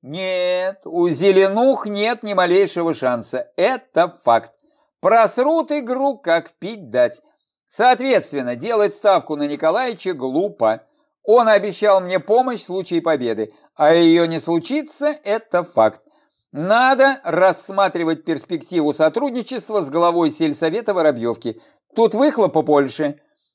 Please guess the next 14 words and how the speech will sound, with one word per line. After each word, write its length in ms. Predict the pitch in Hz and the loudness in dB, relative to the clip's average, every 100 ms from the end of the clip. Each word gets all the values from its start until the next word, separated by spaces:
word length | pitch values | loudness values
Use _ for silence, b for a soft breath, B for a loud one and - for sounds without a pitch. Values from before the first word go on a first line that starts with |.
| _ | _
Иначе 580 | 196 233 262 262 - 240 | -4 -2 2 0 0 -6
ни 240 | 226 285 | -4 -6
черта 540 | 247 - 208 175 233 247 | -6 -2 -2 0 0 0
у 80 | 175 | 0
меня 260 | 156 175 | -2 -2
не 140 | 151 123 | -2 -2
выйдет. 400 | 127 117 117 b b b | -2 -4 -6 b b b
Тем 300 | - 170 160 | 0 2 2
более 340 | 165 220 233 220 | 4 4 6 4
Дмитрий 380 | 165 196 180 | 2 -6 2
Алексеевич 640 | 165 156 139 208 214 208 - | 2 2 -2 -4 -4 -2 -2
откровенно 640 | 175 - 165 165 156 135 | -2 0 0 2 2 0
дал 260 | 123 147 143 | 0 2 4
понять – 480 | 120 117 151 226 - | 2 0 2 0 -2